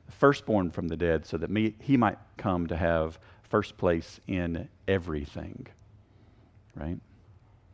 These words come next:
You see how we're talking about one person exclusively all the way through? This is critically important. Let's go to the next slide and let's jump in on page seventy. So verse seventeen, he, who is the he?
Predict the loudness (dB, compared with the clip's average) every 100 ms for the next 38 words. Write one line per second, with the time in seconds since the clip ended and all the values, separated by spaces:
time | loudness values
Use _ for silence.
0 | -20 _ -20 _ -20 -16 -8 2 2 4
1 | 2 0 -2 -2 -2 -4 -4 -10 -12 -16
2 | -18 -14 -4 -2 -2 -4 -4 0 0 0
3 | -2 -2 -2 -6 -6 -12 -20 _ -16 -10
4 | -8 -8 -10 -12 -6 -2 -2 -2 -4 -4
5 | -4 -6 -6 -8 -4 -2 -2 -2 2 4
6 | 4 0 -4 -4 -2 -2 -2 0 0 2
7 | 4 6 4 -2 -10 -20 -18 -20 -8 0
8 | 6 6 6 6 6 8 6 6 8 6
9 | 6 8 10 8 4 6 10 10 10 8
10 | 8 6